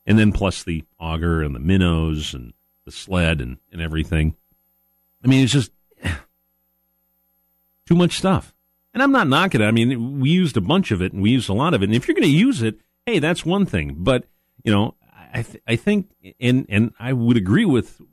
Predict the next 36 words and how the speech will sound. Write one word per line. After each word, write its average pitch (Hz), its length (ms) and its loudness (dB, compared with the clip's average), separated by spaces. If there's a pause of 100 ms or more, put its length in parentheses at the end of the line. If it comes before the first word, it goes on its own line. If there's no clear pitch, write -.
(280)
what 113 140 -8
this 101 160 -10
article 101 500 -4 (180)
said, 104 240 -2 (340)
you 123 60 0
know, 120 80 0
I 120 60 -2
think 165 180 2
people 165 260 -2
bring 123 280 2
just 117 200 -2
too 175 120 -2
much 143 180 0
stuff - 300 -6
along, 90 400 -2 (1300)
and 104 120 4
you 101 80 4
don't 139 220 -2
need 127 200 4
to 113 60 2
mess 165 320 0
with 65 140 -10
it. - 100 -20 (140)
You're 95 100 -6
not 143 140 -2
gonna 127 140 -2
use 104 360 2
it. 120 160 -4 (500)
Um, 73 520 -8 (920)
and, 98 180 -4
and 107 180 2
certainly 131 340 0
for - 220 -6
ice 135 160 -2
fishing 95 360 0
season, 90 500 0